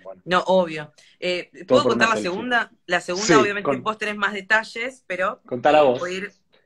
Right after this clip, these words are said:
Speaker 2: con esta imagen que ven aquí.
Speaker 1: Mm, sí.
Speaker 2: Esta imagen, bien, para que voy a invertir así, la ven completa, es esa de
Speaker 1: Yo te
Speaker 2: ahí.
Speaker 1: digo, para, yo te digo dónde queda. Queda en La
Speaker 2: Dale.
Speaker 1: Boca esto, en la calle Villafañe tres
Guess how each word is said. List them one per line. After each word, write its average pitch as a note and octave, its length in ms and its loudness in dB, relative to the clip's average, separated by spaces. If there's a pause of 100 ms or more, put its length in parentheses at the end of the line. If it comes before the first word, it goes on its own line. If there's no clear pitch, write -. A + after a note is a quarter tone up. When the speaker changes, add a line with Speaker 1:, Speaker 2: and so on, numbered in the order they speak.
(360)
Speaker 2:
con E3 160 -6
esta F#3 180 -10
imagen A#3+ 580 -2
que F3+ 140 -10
ven F#3 140 -6
aquí. A3 460 -10
Speaker 1:
Mm, D#3+ 420 -6 (360)
sí. A#2+ 240 -4 (540)
Speaker 2:
Esta F3+ 280 -8
imagen, D3 600 -10
bien, D3+ 380 -8 (120)
para C3 180 -8
que C#3 120 -8 (100)
voy D#3 140 -8
a - 20 -8
invertir D#3 420 -6
así, F#3 300 -6
la C#3+ 140 4
ven D3 120 0
completa, A3+ 680 0 (180)
es - 160 -12
esa G#3 200 -2
de A#3+ 100 4
Speaker 1:
Yo B3+ 40 2
te G#3+ 60 4
Speaker 2:
ahí. F#3+ 60 6
Speaker 1:
digo, G3+ 140 0
para, D#3 360 -2 (140)
yo F3 160 -8
te G3 80 -6
digo F#3+ 140 0
dónde F3+ 280 -4
queda. A2+ 400 -6 (140)
Queda F#3 200 -4
en F#3 100 -4
La E3 60 2
Speaker 2:
Dale. D#3 120 0
Speaker 1:
Boca B2 300 -4
esto, A#2 320 -10
en A#2+ 80 -8
la B2 120 -4
calle B2+ 880 -8
Villafañe D3 720 -10
tres F3+ 460 -8